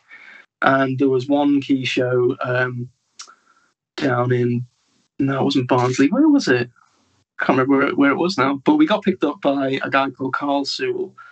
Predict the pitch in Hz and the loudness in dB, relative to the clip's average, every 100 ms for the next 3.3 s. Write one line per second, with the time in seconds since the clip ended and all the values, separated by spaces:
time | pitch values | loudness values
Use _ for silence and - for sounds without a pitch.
0 | - - 139 135 131 135 139 147 196 175 | -20 -4 0 0 0 -4 -2 0 2 0
1 | 139 135 135 - 147 135 139 139 127 - | -2 0 -2 0 -2 -2 -2 -4 -4 -2
2 | 131 135 151 151 117 151 147 139 135 143 | -2 -2 -2 -2 0 2 2 2 0 -2
3 | 131 127 | -2 -4